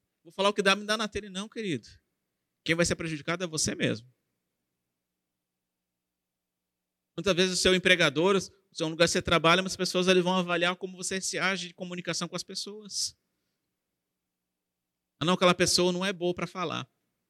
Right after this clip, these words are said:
Aquela pessoa de um jeito que, que não transmite confiança."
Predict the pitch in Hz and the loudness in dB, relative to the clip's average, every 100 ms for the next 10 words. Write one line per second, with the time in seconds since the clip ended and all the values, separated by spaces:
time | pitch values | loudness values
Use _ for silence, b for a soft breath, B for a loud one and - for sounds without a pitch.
0 | _ _ _ _ _ _ _ _ _ _ | _ _ _ _ _ _ _ _ _ _
1 | _ _ _ _ _ _ _ _ _ - | _ _ _ _ _ _ _ _ _ -12
2 | 131 170 175 175 - 180 175 170 147 175 | -2 0 2 -2 -2 -4 -4 -2 4 4
3 | 175 170 175 160 _ 165 170 196 220 147 | 2 -2 -4 -4 _ -2 0 2 0 0
4 | 180 - 185 180 - 160 151 165 - - | -4 -6 -8 -16 -14 -16 -16 -16 -16 -16
5 | - | -18